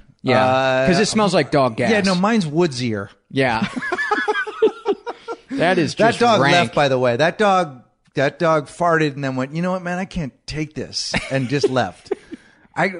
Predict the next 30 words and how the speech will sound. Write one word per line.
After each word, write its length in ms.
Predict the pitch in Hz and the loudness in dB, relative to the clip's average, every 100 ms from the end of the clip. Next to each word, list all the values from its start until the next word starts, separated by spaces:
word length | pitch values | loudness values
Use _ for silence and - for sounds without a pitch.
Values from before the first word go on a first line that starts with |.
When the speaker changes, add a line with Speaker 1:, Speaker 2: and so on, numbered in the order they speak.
| - | -6
Speaker 2:
I 120 | 147 | -2
can't 180 | 170 196 | 0 2
even 120 | 170 139 | 2 0
sit 200 | - 170 | 0 -2
in 60 | |
my 80 | 151 | 0
own 120 | 147 | 0
stink 320 | 131 - 165 135 | 0 -2 -2 -2
for 80 | |
this. 300 | 117 101 - - | -4 -6 -8 -10
Speaker 1:
Yeah. 320 | 143 120 110 110 | -6 -6 -6 0
Speaker 2:
Um, 260 | 175 170 120 _ _ _ _ - | 2 2 -4 _ _ _ _ -2
no, 220 | 180 226 | 2 2
I, 380 | 165 247 311 196 - | 2 2 0 -2 -2
you 80 | 185 | 2
know, 120 | 220 | 2
I 120 | 190 | 2
sort 200 | 247 269 | 0 0
of 100 | 214 | 0
came 380 | - - 247 269 | 2 2 4 0
to 140 | 254 151 | -2 -4
that. 500 | 127 110 117 - _ | -2 -2 -4 -8 _
Um, 520 | 120 123 120 113 110 - _ | -4 -2 -2 -2 -6 -10 _
uh, 460 | 120 120 113 113 110 | -8 -6 -6 -8 -10
my, 380 | 117 135 147 170 156 | -8 -4 -2 -4 -4
you 100 | 156 | -4
know, 320 | 147 135 - | -2 -4 -6
I 160 | - 185 | -4 -2
did 200 | 175 151 | -2 -2
like 220 | 131 127 | -2 -2